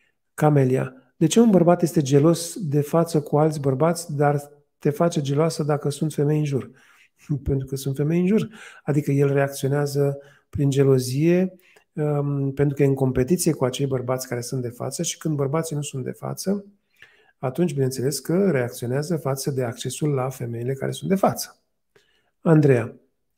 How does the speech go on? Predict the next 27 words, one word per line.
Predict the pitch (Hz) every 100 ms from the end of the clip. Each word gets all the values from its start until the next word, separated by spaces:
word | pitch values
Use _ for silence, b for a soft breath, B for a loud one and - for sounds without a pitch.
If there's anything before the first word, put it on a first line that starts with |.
| b b b b b
cum | - 254
aș | 240
putea | - 160 170 170
face | 170 - 135 139 156
să | -
am | 156
mai | 151 143
multă | 151 180 170
încredere | 147 151 151 147
în | 135 127
mine | 147 160
și | 156
să-mi | - 143 139
cresc | 156 160 -
stima | - 151 151 139
de | 135
sine? | 135 123 113 B B B B
În | 156
copilărie | 147 143 147 165
am | 170 143
fost | 165 156
foarte | - 165 165
mult | 143 143
comparată | - 139 131 135 147 139
cu | - 139
alți | 143 143
copii | - 127 147 147